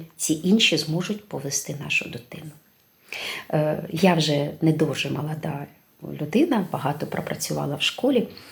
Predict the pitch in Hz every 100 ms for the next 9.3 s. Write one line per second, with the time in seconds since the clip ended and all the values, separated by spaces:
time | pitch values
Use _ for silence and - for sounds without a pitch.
0 | - - - _ 175 151 156 165 170 156
1 | 147 143 151 156 160 151 311 - 165 160
2 | 233 240 151 - - 147 156 - 151 -
3 | - 175 208 196 160 143 139 - 185 170
4 | 160 170 139 151 170 240 202 156 160 -
5 | 151 147 - - - - _ _ _ _
6 | _ _ _ _ - - - 156 156 151
7 | - - 156 147 - - 156 156 156 165
8 | 160 147 139 165 170 196 - - 147 -
9 | - -